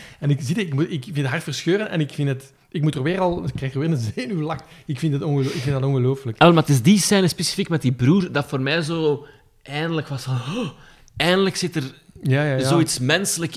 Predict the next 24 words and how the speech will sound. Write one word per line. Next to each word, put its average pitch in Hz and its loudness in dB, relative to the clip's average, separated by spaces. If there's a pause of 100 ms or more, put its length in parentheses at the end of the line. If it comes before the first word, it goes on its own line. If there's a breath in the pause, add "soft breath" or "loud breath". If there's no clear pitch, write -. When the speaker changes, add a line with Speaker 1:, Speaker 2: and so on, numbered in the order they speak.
Speaker 2:
in." 185 2
Speaker 1:
Ja, 113 0
maar 131 0
ook 123 2
Speaker 2:
dat 151 4
Speaker 1:
de - -2
partners, 170 2
Speaker 2:
even - 0
kan 131 4
Speaker 1:
haar 151 0 (120)
partners 143 0
toch 113 0
ook, 151 4
hè, 139 2
die 113 0
ook 131 0
zoiets 123 -2
hebben 127 0
van 120 -2
zo, 113 -4
"Wat 92 -8
is 85 -12
deze 95 -12
hier?" 98 -14